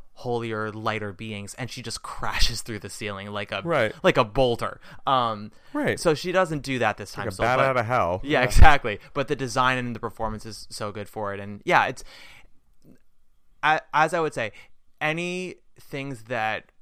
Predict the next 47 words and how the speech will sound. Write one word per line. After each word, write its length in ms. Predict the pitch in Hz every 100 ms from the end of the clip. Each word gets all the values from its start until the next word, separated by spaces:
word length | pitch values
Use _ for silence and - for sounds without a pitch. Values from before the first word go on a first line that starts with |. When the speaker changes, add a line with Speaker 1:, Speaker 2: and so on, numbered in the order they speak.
| -
Speaker 1:
I 140 | 120
had 200 | 117 110
problems 420 | - 110 113 117 -
with 160 | -
in 160 | - 117
it 180 | 117 -
are 160 | 120 117
overcome 440 | 120 113 117 117 107
by 120 | 107
the 100 | 101
fact 260 | - 101 -
that 120 | -
I'm 180 | 113 113
just 220 | 107 104 - -
so 500 | 117 107 107 101 98 _ _ _ _ _ _ -
pleased 440 | - 131 123 110
with 120 | 113
all 140 | - 113
the 80 |
improvements 540 | 110 - 120 104 104 -
in 160 | 107
it 120 | 95 101
and 100 | 101
how 220 | - 117
much 500 | 113 110 - - - - -
Speaker 2:
Mm. 200 | 98 92 92 - - - _ - -
Speaker 1:
the 160 | 131 151
audience 360 | 120 117 113 107
is 80 |
reacting 440 | 107 101 98 - 95
to 160 | 110 95
it. 100 | 113
And 220 | 123 123
really 340 | 135 120 110
kinda 360 | 101 - 98 98
just, 300 | 101 98 -
it's 320 | 127 - - -
a 80 | 123
wonder, 320 | 117 117 -
it's 160 | 156 151
a 80 | 139
wonderful 340 | 107 101 101
feeling. 320 | - 92 104
I 60 | 110
highly 320 | 104 107 104
recommend 400 | 101 - 104 101
it. 140 | 104